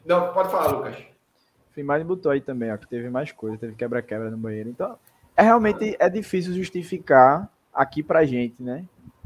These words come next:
Speaker 2: Não tem acesso aos autos do processo, enfim, toda, é,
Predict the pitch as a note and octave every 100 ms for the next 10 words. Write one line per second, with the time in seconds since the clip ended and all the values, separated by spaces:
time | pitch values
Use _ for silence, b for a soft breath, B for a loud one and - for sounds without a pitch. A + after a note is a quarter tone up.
0 | - - B2 A#2 C3+ C#3 C3+ - A#2+ B2
1 | - B2 A#2+ A2+ A2+ B2+ B2 A#2+ - B2
2 | - G#2+ A2 C3 - C#3+ _ A2+ G#2+ -
3 | A#2+ C3+ C3 A#2 G2+ _ _ _ _ _
4 | - - - - _ _ _ _ - A2
5 | A2 A2 A2 A2 G#2 G2